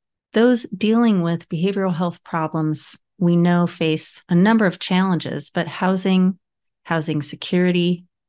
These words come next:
all of those things shouldn't be an additional challenge. Tenants have rights, including those with health issues,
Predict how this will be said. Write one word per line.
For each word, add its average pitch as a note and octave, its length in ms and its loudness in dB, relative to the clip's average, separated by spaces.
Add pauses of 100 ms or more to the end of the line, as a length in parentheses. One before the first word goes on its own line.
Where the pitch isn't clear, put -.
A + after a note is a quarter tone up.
(180)
all G3+ 140 2
of F#3 120 0
those D#3+ 240 -2
things E3 260 -2
shouldn't - 380 -4
be E3+ 140 -2
an D3+ 100 0
additional E3+ 580 -4
challenge. D3 840 -6 (520)
Tenants A3 400 2
have F#3+ 240 -2
rights, - 580 -2 (240)
including F#3 800 2
those E3 340 0
with D#3+ 140 -6
health D#3+ 380 -6
issues, - 680 -6